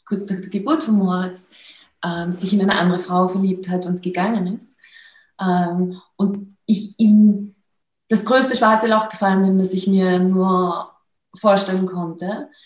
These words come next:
so viel gelernt habe im Endeffekt, weil sich mein Leben sowas von, von zerlegt hat in all seine Bestandteile, ähnlich wie wir das jetzt mit der Welt sehen,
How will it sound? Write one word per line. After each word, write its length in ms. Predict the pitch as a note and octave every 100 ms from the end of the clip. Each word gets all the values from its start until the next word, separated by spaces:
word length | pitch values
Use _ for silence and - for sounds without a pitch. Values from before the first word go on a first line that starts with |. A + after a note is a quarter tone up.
| _ _ _ _ -
so 380 | - B3 C4
viel 580 | C#4 - - A#3+ A3+ G#3
gelernt 400 | F#3 F#3 F#3+ G3+
habe 120 | F#3
im 80 | F3+
Endeffekt, 640 | - F3 E3+ F3+ F#3+ - G3
weil 100 | F#3+
sich 140 | F#3
mein 120 | F#3+
Leben 220 | F3+ F#3
sowas 380 | F#3 - A3+ G#3
von, 420 | - G3 F#3+ F#3 -
von 460 | F#3 F#3 F3+ F3+ _
zerlegt 580 | - F#3 F#3 - - E3+
hat 320 | F#3 G3 -
in 300 | F#3+ F#3 F3+
all 180 | F3+ G3
seine 220 | F#3 F3+
Bestandteile, 640 | F3 - F#3+ G#3+ - E3+ -
ähnlich 380 | - G3+ G3+ F#3
wie 80 | F3+
wir 140 | F#3
das 120 | F3+ F3+
jetzt 220 | F3+ F#3
mit 160 | F3+
der 320 | F3+ E3+ E3+ -
Welt 260 | F#3 G3 -
sehen, 380 | F#3 F3+ G#3+